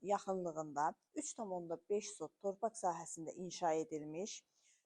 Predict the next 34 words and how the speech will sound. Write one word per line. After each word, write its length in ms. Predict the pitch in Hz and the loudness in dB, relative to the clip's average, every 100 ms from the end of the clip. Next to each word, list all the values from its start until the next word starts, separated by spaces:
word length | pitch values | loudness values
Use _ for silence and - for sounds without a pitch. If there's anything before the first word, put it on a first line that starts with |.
| - | -14
iki 220 | 233 262 | 0 4
mərtəbəli, 680 | 233 208 202 190 175 170 208 | 8 8 6 4 6 6 2
yeddi 380 | 208 214 - 214 | 0 -2 4 4
otaqlı 500 | 175 - 160 170 202 | 4 0 -2 0 -2
şəxsi 460 | - 202 - - - | 2 2 2 -8 -10
tikili 360 | - 160 190 | -8 -2 -2
həyət 400 | 220 196 160 - | 0 2 2 0
evi 80 | - | -16
təklifimiz 640 | - - _ _ - - - | -18 -20 _ _ -16 -14 -10
var. 160 | - - _ _ _ _ _ - | -12 -12 _ _ _ _ _ 4
Gördüyünüz 500 | 294 269 294 330 - | 4 6 2 -2 0
kimi 260 | 220 226 - | 2 2 4
evin 380 | 202 185 180 196 | 6 6 6 2
geniş 340 | 202 185 185 - | 4 2 2 2
həyəti 360 | 165 156 - | 4 2 2
var, 200 | 175 202 214 | 8 8 8
həyət 320 | 208 226 254 | 6 6 4
tam 160 | 196 185 | 0 0
et 80 | 196 | 0
daşlı 340 | 165 - - | -2 -2 -6
üstlənilib. 460 | - - - 135 - - | -10 -4 -6 -6 -12 4
Evin 260 | 240 294 | 4 4
fundamenti 600 | 370 240 233 226 190 175 - | 0 0 2 0 -2 -8 -8
beton 300 | 175 185 180 | -8 -6 -6
karkaslı, 640 | 180 165 - 170 160 214 | 0 0 2 0 0 -2
mərtəbə 400 | 233 226 240 233 | 0 0 0 2
arası 260 | 226 226 262 | 2 0 0
monolit 440 | 220 175 165 170 _ | -2 0 -2 -4 _
betondur, 520 | 165 - 170 180 247 | -10 -6 -6 -2 -2
quruqlu 420 | 247 254 262 226 247 | -2 -4 -4 -6 -8
cüt 160 | 214 - | -10 -2
daşla 320 | 170 - 160 | -2 0 -4
inşa 380 | - 175 - 147 | -4 -6 -2 -2
edilib. 400 | - - - | -2 -10 -14